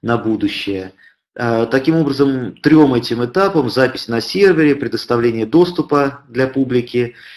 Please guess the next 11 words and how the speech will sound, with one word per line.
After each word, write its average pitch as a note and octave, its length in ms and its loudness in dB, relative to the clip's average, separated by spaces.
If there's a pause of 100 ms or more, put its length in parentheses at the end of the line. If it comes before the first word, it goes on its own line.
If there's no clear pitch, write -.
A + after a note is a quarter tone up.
(120)
и A#2+ 260 0
появление B2 540 0
на A#2+ 100 0
экране A#2 320 -2
монитора, E3+ 800 0 (800)
э, G2+ 240 -8
или, A2 300 -4
соответственно, G2+ 560 -4
там, F#2 300 -14 (100)
иного E3 300 2
устройства, C#3+ 800 0